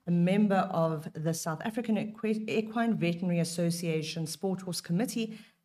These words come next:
and the National Head Veterinarian in South Africa for the F E I. For anyone who is eager to learn more about doping so that you don't get thrown out of the S A E F, I'm joking, but that could happen, please visit, um, w w w dot s a e f dot org dot z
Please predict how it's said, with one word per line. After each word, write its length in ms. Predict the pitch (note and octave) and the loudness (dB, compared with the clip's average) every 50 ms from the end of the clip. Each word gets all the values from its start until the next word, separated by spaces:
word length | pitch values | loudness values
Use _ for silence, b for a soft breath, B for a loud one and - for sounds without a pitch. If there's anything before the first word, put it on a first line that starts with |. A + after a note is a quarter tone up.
| _ | _
and 260 | - B3+ C4 C4 B3 A3 | -2 2 2 4 4 4
the 60 | A3 | 4
National 400 | G3+ E3 E3+ E3+ - - F#3 E3+ | 4 4 4 2 2 0 0 0
Head 180 | E3 F3 E3 | 0 0 0
Veterinarian 600 | D#3+ D#3+ D#3+ D#3+ - E3+ D#3+ D#3 D#3 D#3 D#3 D#3 | -2 -2 -2 -2 -2 -2 0 0 0 0 0 0
in 100 | D#3 D#3+ | 0 -2
South 200 | E3 - E3 D#3+ | -2 -2 -4 -4
Africa 300 | E3 E3 E3 - E3 - | -4 -8 -8 -8 -6 -8
for 320 | E3+ - - - G3 F#3+ F#3+ | -8 -8 -6 -4 -2 0 0
the 140 | F3 F#3 F#3 | 0 -2 -4
F 200 | - D3+ E3 D#3+ - - | -4 -6 -6 -6 -8 -8
E 180 | - D#3+ D#3 - - | -8 -8 -6 -6 -8
I. 340 | D#3+ D#3 D3+ E3 D#3+ D#3+ - _ _ _ _ _ _ _ _ | -6 -6 -6 -8 -10 -12 -14 _ _ _ _ _ _ _ _
For 60 | - | 0
anyone 440 | D3 G#3 A3 A3 G#3+ G#3 G#3 G3+ F3 | 2 4 6 6 6 4 4 2 2
who 100 | E3 F3+ | 0 0
is 200 | E3+ E3+ E3 - | 0 -2 -2 -4
eager 240 | - F3+ E3 E3+ D#3+ | -8 -6 -4 -4 -4
to 160 | D#3 - - | -4 -2 0
learn 200 | E3 E3+ E3 E3 | 2 2 2 2
more 320 | E3 E3 F3+ G3 A3 A#3 - - | 0 0 0 0 0 -2 -2 -2
about 340 | E3+ D#3+ E3 D3+ D#3 D#3 | -2 -2 -2 -2 -4 -4
doping 320 | - D3 D3 C#3+ E3+ E3 F3+ | -4 -6 -6 -4 -4 -6 -6
so 140 | E3+ - - | -4 -4 -4
that 180 | D#3+ C#3+ - | -6 -4 -4
you 60 | F3 | -4
don't 160 | D#3 D#3 D3+ D3+ | -2 -2 -2 -2
get 180 | D#3 D#3 D#3 | -4 -6 -8
thrown 320 | - - - D#3+ D3+ D3 D#3 | -10 -8 -6 -6 -6 -6 -4
out 140 | - A#3+ D4 | -4 -4 -2
of 140 | E4 A#3 F#3 | -4 -4 -6
the 120 | F3+ - | -6 -6
S 160 | E3 E3 - | -4 -6 -6
A 80 | D#3+ D#3 | -8 -8
E 220 | - - D#3 D3+ | -6 -4 -4 -2
F, 300 | D3 G#3 C#4 - - - _ _ _ _ _ _ E3 | -2 -4 -6 -8 -16 -20 _ _ _ _ _ _ -8
I'm 80 | D#3+ | -6
joking, 480 | D3 D#3 C#3+ D3 D3+ - G#3+ B3+ D#4 C#4+ | -4 -4 -6 -6 -6 -4 -2 -2 -2 -2
but 120 | G3 E3 - | -4 -4 -6
that 120 | - D#3 D3+ | -8 -8 -6
could 100 | - D#3+ | -6 -4
happen, 360 | D#3 D#3+ D#3 D#3 - C4+ F4 B B B B B B B B | -4 -4 -4 -2 -2 -2 -2 B B B B B B B B
please 200 | - G4+ A4 C#4 | 2 2 2 4
visit, 380 | F#3+ F#3 D#3 E3+ F3 E3+ F3 - | 2 2 2 2 0 0 -2 -6
um, 340 | - F3+ E3+ E3 E3 E3 E3+ D#3+ - - - _ _ _ - - - - | -2 2 2 4 4 2 0 -2 -4 -12 -20 _ _ _ -20 -20 -16 0
w 260 | D#3 G#3 A3+ A#3+ A3+ | 2 4 4 4 4
w 300 | G3+ F#3 E3 D#3+ D#3 D#3 | 2 2 2 2 -2 -2
w 320 | D3 D#3+ D#3 D3+ D#3 D#3 D#3 | -2 -2 -2 -2 0 -2 0
dot 180 | D3+ D#3 - - | 0 -2 -2 -2
s 160 | - F#3+ - | -4 -2 0
a 120 | B3+ B3 A#3+ | -2 -2 0
e 120 | G#3+ G3 | 0 0
f 160 | F#3 F#3 F#3+ | 0 0 0
dot 160 | F#3 D#3 D3+ - | -2 -4 -4 0
org 240 | - F3+ G#3+ G#3+ G#3+ | 2 2 2 2 2
dot 220 | G#3+ F3 E3 F3 | 0 -2 -2 0
z 100 | - E3+ | 0 0